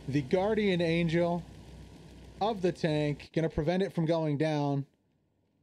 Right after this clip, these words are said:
Good play from him. Oh, man. Gotta feel for the A T there from eighty-second. He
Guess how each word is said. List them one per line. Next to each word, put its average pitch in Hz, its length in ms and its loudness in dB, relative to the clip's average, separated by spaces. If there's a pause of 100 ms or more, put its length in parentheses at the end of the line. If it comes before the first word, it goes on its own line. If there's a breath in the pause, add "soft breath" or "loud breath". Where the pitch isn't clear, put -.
Good 165 400 4
play 165 300 4
from 143 200 2
him. 139 320 2
Oh, 151 200 0
man. 139 400 2 (300)
Gotta 180 160 4
feel 196 260 4
for 160 340 2 (1040 loud breath)
the 151 120 4
A 175 160 6
T 180 280 4
there 170 200 6
from 160 160 2
eighty-second. 160 560 4
He 170 340 4